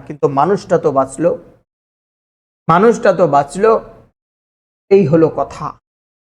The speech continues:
এই হলো কথা। আশা করি সেকেন্ড প্রেসক্রিপশন, থার্ড প্রেসক্রিপশন নিয়ে ক্লিয়ার হয়েছেন। এটা একটা খুব সহজ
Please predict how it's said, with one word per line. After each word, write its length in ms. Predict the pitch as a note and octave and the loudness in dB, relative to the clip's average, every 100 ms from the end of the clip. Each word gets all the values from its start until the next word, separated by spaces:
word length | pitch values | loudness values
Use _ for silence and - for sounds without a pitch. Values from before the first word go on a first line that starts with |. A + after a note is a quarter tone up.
| _ _ _ | _ _ _
এই 140 | F3 F3+ | 4 6
হলো 220 | F3+ G3+ B3+ C4 - - - _ | 6 6 4 2 -4 -20 -20 _
কথা। 300 | F3+ E3+ E3 C3+ - - _ F3+ | -2 0 0 -2 -6 -20 _ -4
আশা 240 | E3+ A#3 | 2 4
করি 300 | A#3 G#3+ F3 C#3 - - _ _ _ _ _ _ _ - | 4 4 2 0 -8 -20 _ _ _ _ _ _ _ 0
সেকেন্ড 280 | F#3+ B3 A3 | 4 4 4
প্রেসক্রিপশন, 680 | G#3 F3+ - F#3 - E3 C3+ B2 - _ _ _ - | 0 0 0 -2 0 -2 -2 -8 -20 _ _ _ 2
থার্ড 200 | G3 F3+ F3+ | 2 2 0
প্রেসক্রিপশন 640 | G3+ - G3 E3+ - E3 D#3+ | 0 0 -6 -4 -2 -2 0
নিয়ে 180 | E3+ F#3+ G#3+ - _ _ | 2 2 -2 -10 _ _
ক্লিয়ার 340 | - F3+ F#3 E3+ D#3+ | 0 4 6 6 6
হয়েছেন। 340 | D#3 D#3 C#3 C3 - _ F#3 | 4 2 -2 -4 -16 _ 0
এটা 140 | F3+ F#3+ | 4 2
একটা 240 | F#3 - A3 B3 - - _ _ _ _ _ | 2 2 2 2 -4 -20 _ _ _ _ _
খুব 120 | A#3 A#3 A#3 | 2 2 0
সহজ 300 | G3+ G3+ A#3 | 0 4 4